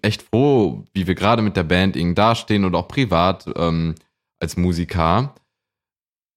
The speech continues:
Natürlich hätte man im Nachhinein sagen können, "Ey, wären wir uns mal von Anfang an treu geblieben, wie wär's dann gelaufen?" Oder hätten wir von Anfang an das mal mehr so und so gezogen? Oder wäre man von Anfang an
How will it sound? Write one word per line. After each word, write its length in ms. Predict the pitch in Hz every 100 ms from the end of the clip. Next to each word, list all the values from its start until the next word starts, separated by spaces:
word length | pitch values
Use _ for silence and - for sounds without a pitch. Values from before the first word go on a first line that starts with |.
| _ _
Natürlich 440 | 120 - 123 107
hätte 160 | 101 95
man 100 | 98
im 60 | 95
Nachhinein 320 | 95 104 92
sagen 200 | 95 92
können, 280 | 98 92 92
"Ey, 260 | 101 104
wären 180 | 92 95
wir 40 | 95
uns 180 | 90
mal 100 | -
von 140 | 92 98
Anfang 360 | 120 123 120
an 160 | - 101
treu 240 | - 95
geblieben, 320 | 92 85 87 95
wie 100 | 95
wär's 240 | 113 110
dann 220 | 78 87
gelaufen?" 520 | 90 85 85 85 -
Oder 140 | 90 92
hätten 160 | 101
wir 100 | 101
von 140 | 101 101
Anfang 320 | 95 107 92
an 140 | 98
das 160 | 98 95
mal 220 | 98 87
mehr 280 | 62 101 101
so 160 | 90 95
und 100 | 95
so 200 | 90 90
gezogen? 360 | 92 87 82
Oder 140 | 85 82
wäre 100 | 95
man 120 | 98
von 160 | -
Anfang 400 | 80 101 104 98
an 340 | - 98 101